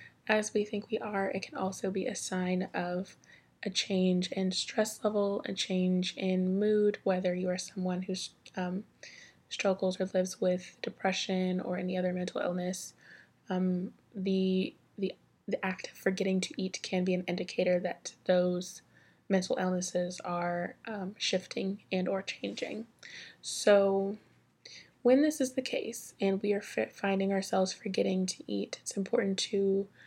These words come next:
determine, am I forgetting to eat because I just, like, was not aware of the time, or I wasn't aware that my body was hungry, or is this I'm forgetting to eat because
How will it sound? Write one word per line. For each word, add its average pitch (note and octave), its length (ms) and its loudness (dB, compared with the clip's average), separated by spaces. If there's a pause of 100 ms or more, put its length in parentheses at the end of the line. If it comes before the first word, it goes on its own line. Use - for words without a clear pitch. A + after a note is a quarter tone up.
(200)
determine, G3 540 4
am F#3 140 0
I F#3 120 2
forgetting G3+ 480 2
to - 180 -6
eat G3 160 0
because - 240 -6
I F#3 80 2
just, F3+ 180 -4
like, F#3 120 -4 (100)
was F#3 220 2
not G3 240 0
aware F#3+ 260 2
of F#3 100 0
the F#3 80 -2
time, A#3+ 560 2
or F#3+ 160 2
I F#3 60 2
wasn't F#3 380 0
aware F#3 240 2
that F#3 120 -4
my G3+ 100 -2
body G3 260 -2
was G3 100 -6
hungry, B3 560 2 (440)
or G#3+ 160 4
is G3+ 200 0
this F#3+ 240 -2
I'm F#3+ 140 2
forgetting F#3+ 500 0
to - 300 -4
eat F#3 360 0
because - 1080 -4